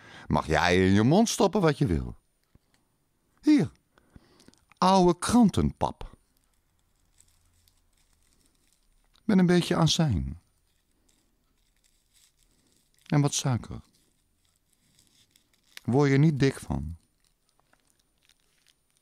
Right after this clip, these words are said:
Dat kan toch helemaal niet? En dan gaat die mafketel, die Hugo de Jonge, van zijn niet werkzame mondkapjes,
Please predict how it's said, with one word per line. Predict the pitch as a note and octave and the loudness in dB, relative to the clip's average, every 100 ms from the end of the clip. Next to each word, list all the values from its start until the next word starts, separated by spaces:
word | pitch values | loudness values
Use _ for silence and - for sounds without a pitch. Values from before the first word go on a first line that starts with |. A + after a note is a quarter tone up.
| _ _ _ _ _ _ _ _ _ _ _ _ _ _ | _ _ _ _ _ _ _ _ _ _ _ _ _ _
Dat | - E3 | -10 0
kan | A#3+ | 2
toch | A3 | 2
helemaal | C#3 C3 A#2 | 2 0 0
niet? | A#2 G#2+ _ _ _ _ _ _ - - | -2 -6 _ _ _ _ _ _ -20 -10
En | - | 0
dan | F3 F3 | 2 2
gaat | F#3 | 2
die | F3 | 2
mafketel, | E3+ G3+ - - D#3 E3+ F3+ F#3+ A#3+ _ _ _ _ _ _ | 2 2 0 0 0 0 0 0 -2 _ _ _ _ _ _
die | - D#3+ | -2 2
Hugo | F3+ D#3 | 2 2
de | E3+ | 2
Jonge, | F3 D#3+ D3+ F#3 G#3+ | 2 2 2 2 0
van | E3+ D3+ | 0 2
zijn | D3 | 2
niet | D3 B2+ | 2 0
werkzame | C#3 C3+ B2 D#3 D#3+ | 0 0 0 2 2
mondkapjes, | C3 C3+ C3+ F#3+ F#3 - D#3+ F3+ - | 2 0 -2 -2 -2 0 -2 -2 -8